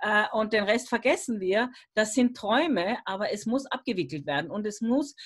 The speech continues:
und das denke ich, ist bei Trump ja auch so wichtig, er muss es sauber abwickeln. Er kann nicht bescheißen wie der Deep State. Er kann da nicht einfach irgendjemanden um seinen Besitz berauben, sondern er muss es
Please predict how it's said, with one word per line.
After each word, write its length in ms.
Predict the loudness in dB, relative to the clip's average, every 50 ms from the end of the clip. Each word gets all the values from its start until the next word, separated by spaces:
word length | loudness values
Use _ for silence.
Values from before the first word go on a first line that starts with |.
| -20 -14
und 200 | _ -10 -6 -2
das 220 | -2 -2 -2 -2 -4
denke 260 | -2 -2 -2 -2 -4
ich, 260 | -6 -6 -8 -8 -8
ist 160 | -12 -12 -6
bei 120 | _ -2 -2
Trump 380 | -2 0 0 0 0 0 -2
ja 120 | -4 -2 -2
auch 140 | -2 -2 -4
so 180 | -6 -8 -6
wichtig, 460 | -6 -6 -6 -8 -8 -8 -8 -8 -10 _ -20 -20 _ _ _
er 220 | 0 2 4 6
muss 280 | 6 6 4 4 2 -2
es 200 | -4 -6 -4 -2
sauber 360 | 0 2 2 4 4 4 2
abwickeln. 500 | 2 -2 -2 0 -2 -2 0 0 -4 0
Er 180 | 0 0 0 0
kann 260 | 0 0 2 4 6
nicht 240 | 6 4 2 0 _
bescheißen 640 | -6 -2 0 2 2 2 2 0 -4 -6 -6 -6
wie 140 | -4 -4 0
der 140 | 0 0 0
Deep 240 | 0 -4 -6 -6 -8
State. 340 | -6 -6 -4 -4 -4 -4
Er 100 | -4 -6
kann 240 | -4 -2 0 0 2
da 100 | 4 4
nicht 240 | 2 2 0 -2 -4
einfach 300 | -6 -6 -4 -4 -6 -6 0
irgendjemanden 760 | 2 2 2 2 0 -4 -4 -4 -2 -2 -4 -4 -6 -10 -10
um 180 | -8 -8 -10 -8
seinen 280 | -4 -4 -4 -4 -4 -8
Besitz 320 | -8 -8 -8 -10 -10 -6
berauben, 440 | _ -6 -4 -2 -4 -2 -2 -4 -6
sondern 320 | -6 -6 -6 -6 -6 -6 -4
er 260 | -2 -2 0 0 -2
muss 300 | -2 -4 -6 -8 -8 -6
es 280 | -6 -6 -6 -6 -8